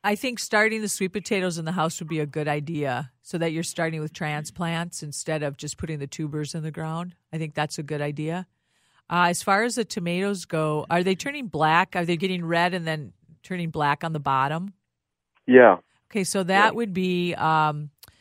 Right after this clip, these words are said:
Speaker 1: uh, probably blossom end rot, and that is a calcium deficiency, but it's due to irregular watering. So do you have the, are they in the ground or are they in container? They're in the ground, I take it, 'cause you talked about the soil
Speaker 2: Mm-hmm.
Speaker 1: type.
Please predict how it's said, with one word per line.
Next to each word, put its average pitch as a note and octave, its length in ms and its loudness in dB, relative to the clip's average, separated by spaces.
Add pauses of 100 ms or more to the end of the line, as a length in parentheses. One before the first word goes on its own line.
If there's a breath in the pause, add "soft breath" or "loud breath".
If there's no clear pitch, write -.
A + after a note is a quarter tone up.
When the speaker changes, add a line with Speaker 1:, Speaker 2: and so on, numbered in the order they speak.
(260 soft breath)
Speaker 1:
uh, D3+ 380 4
probably F#3 360 2
blossom E3 500 2
end D#3 220 -8
rot, G3 560 -4 (1000)
and E3 420 -2
that E3 380 2
is F3+ 440 -2
a D#3+ 260 -4
calcium A#3+ 560 -2
deficiency, D#3 1040 -6 (380)
but F3+ 140 2
it's D#3+ 160 -2
due F#3 340 -2
to F#3 220 -4
irregular E3 580 -2
watering. C#3+ 720 -2
So D#3+ 460 -2
do D#3+ 160 -6
you G3+ 80 2
have G3 300 2
the, F#3 300 2
are E3+ 120 0
they F3 240 0
in F3 80 -2
the E3+ 80 -2
ground D#3+ 580 -4
or E3 140 -4
are D#3+ 100 -2
they D#3+ 160 -4
in D#3+ 120 -8
container? D3+ 460 -10
They're F3+ 180 -2
in F3 80 -4
the E3 60 -6
ground, C#3 360 -4
I C3+ 60 -6
take C#3+ 260 -10
it, C#3 40 -12
'cause D3 140 -10
you C#3+ 80 -12
talked C#3 240 -6
about D3+ 160 -12
the D3+ 60 -14
soil C3 320 -8
Speaker 2:
Mm-hmm. - 120 -18
Speaker 1:
type. C#3 140 -14